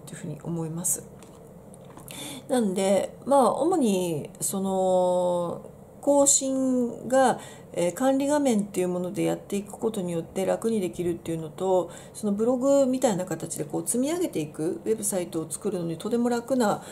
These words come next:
仕組みを採用してるっていうのがワードプレスなので、私のクライアントさんには、まあ、ペライチは、まあ、簡単な部分でまずは作るのがおすすめで、えー、本当のサイトはワードプレスで持とうよねっていうことは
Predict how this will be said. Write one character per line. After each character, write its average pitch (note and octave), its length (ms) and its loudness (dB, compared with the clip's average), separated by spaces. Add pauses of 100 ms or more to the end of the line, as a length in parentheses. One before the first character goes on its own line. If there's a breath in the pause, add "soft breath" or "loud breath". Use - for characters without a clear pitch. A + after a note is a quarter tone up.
(180 loud breath)
仕 - 200 0
組 F#3+ 180 -2
み F#3+ 100 0
を F#3+ 240 -2 (100)
採 F#3+ 240 -2
用 F3+ 100 -4
し - 120 0
て F#3+ 100 -2
る G#3+ 60 -2
っ G#3+ 60 -2
て G#3 120 -10
い - 20 -6
う E3 40 -6
の D#3 60 -8
が D3+ 60 -4
ワ D#3 160 -2
ー - 40 -6
ド D#3+ 80 -6
プ C#3+ 100 -12
レ E3+ 100 -4
ス - 140 -6
な C#3 100 -8
の C3 200 -10
で、 G3 280 -2 (240 loud breath)
私 A#3+ 280 -2
の C4+ 260 6
ク C4+ 100 -2
ラ A#3+ 100 2
イ - 20 2
ア - 20 0
ン A#3 60 -2
ト A#3 80 -6
さ A3+ 180 -2
ん A3+ 60 -4
に A3+ 100 -2
は、 F3 380 0 (180 loud breath)
ま A3+ 80 -6
あ、 - 20 -4
ペ C4 120 4
ラ C#4 100 6
イ D#4 120 2
チ - 120 -2
は、 B3+ 400 4
ま G3 80 -4
あ、 - 20 -8
簡 G3 200 -4
単 G#3 180 -2
な G3+ 80 0
部 G3+ 120 -8
分 F3 180 -8
で D#3+ 80 -6
ま E3+ 160 -6
ず D#3+ 100 -6
は G#2 100 -6
作 - 220 -12
る D#3 140 -10
の - 160 -12
が - 40 -12
お - 40 -12
す - 140 -4
す - 60 -12
め D3 140 -8
で、 F#3 240 -4 (380 loud breath)
え F#3 320 -2
ー、 - 20 -2
本 A#3 200 -2
当 B3+ 80 -4
の C4+ 100 0
サ C4 160 2
イ B3 40 -2
ト B3 120 4
は G#3 100 2
ワ G#3 60 2
ー - 20 2
ド G3+ 80 -6
プ - 120 -8
レ A3 80 4
ス A3 100 -2
で C#3+ 80 -2
持 C#3+ 140 -4
と F#3 160 0
う E3+ 60 0
よ B2 120 -4
ね D#3+ 140 -2
っ A3 40 -2
て - 280 -6
い G3 60 2
う E3+ 60 -8
こ - 140 -2
と F3 120 -4
は F3 220 -2